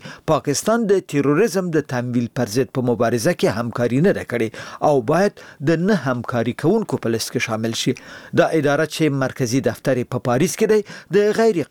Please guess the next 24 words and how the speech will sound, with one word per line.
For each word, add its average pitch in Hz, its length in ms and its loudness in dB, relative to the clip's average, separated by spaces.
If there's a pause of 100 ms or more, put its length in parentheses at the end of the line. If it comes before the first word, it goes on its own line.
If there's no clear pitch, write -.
قانوني 123 380 2 (160)
تمویل 135 500 0
پر 110 180 -2
ضد 123 140 -2 (340)
د 170 140 4
مبارزې 123 560 0
لپاره 190 320 2 (460)
نړیوال 147 560 2
معیارونه 123 540 0 (120)
په 123 160 -2
ګوته 117 260 -6
کوي. 120 180 -2 (500)
د 165 100 4
پاکستان 139 460 -2
د 135 140 2
صدر 123 260 -2
اعظم 135 420 0
د 135 220 2
مالي 135 260 2 (300)
عوایدو 143 440 2 (380)
او 165 60 4 (140)
اقتصادي 196 500 -2
چارو 123 280 2
سلاکار 120 480 -2